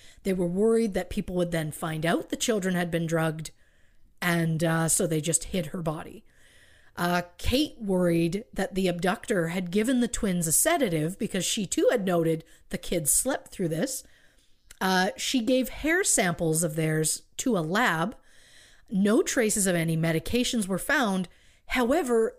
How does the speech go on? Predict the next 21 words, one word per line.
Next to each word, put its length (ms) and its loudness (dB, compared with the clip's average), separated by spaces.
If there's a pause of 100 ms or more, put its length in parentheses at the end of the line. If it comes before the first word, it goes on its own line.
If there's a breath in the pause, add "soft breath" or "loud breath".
the 80 2
samples 580 2
were 80 -4
taken 400 0
September 540 0
twenty-fourth, 920 0 (840 soft breath)
so 240 2
you 140 6
would 120 -2
think 220 0
a 60 4
mild 500 2
sedative 800 2 (200)
wouldn't 300 2
still 300 2
be 120 0
traceable 640 -2
at 80 -10
that 220 -4
point. 340 -2 (220 soft breath)
Apparently, 1040 0